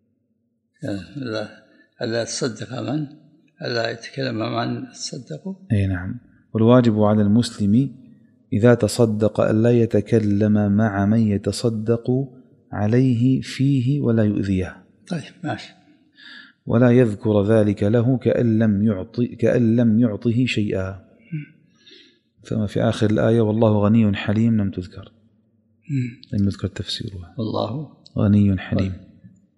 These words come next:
Speaker 1: إثبات اسم الغني والحليم. في إثبات الغنى لله عز وجل، وأن الله له الغنى المطلق، المطلق،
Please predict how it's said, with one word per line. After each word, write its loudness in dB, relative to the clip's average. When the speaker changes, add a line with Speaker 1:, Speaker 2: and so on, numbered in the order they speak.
Speaker 1:
إثبات -8
اسم -10
الغني -6
والحليم. -14
في -6
إثبات -6
الغنى -6
لله -8
عز -8
وجل، -8
وأن -4
الله 0
له -2
الغنى -8
المطلق، -12
المطلق، -2